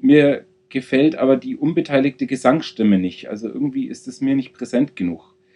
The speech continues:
Ich hab auch immer ein Problem ein bisschen vom, vom Stimmmix, wenn das alles so, ja, zu viel Understatement ist, ähm, aber dadurch besto-, bedeutungsschwanger wirken will.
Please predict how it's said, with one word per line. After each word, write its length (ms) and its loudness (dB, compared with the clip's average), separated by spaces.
Ich 80 -8
hab 100 -10
auch 80 -2
immer 160 2
ein 140 2
Problem 420 -2
ein 100 -2
bisschen 300 -2
vom, 560 2
vom 480 -4
Stimmmix, 800 -6
wenn 120 0
das 140 -4
alles 300 -6
so, 320 -2
ja, 380 -2
zu 400 -12
viel 260 -4
Understatement 840 -2
ist, 500 -10
ähm, 360 -20
aber 540 4
dadurch 400 -2
besto-, 340 -6
bedeutungsschwanger 800 -2
wirken 320 -6
will. 220 -10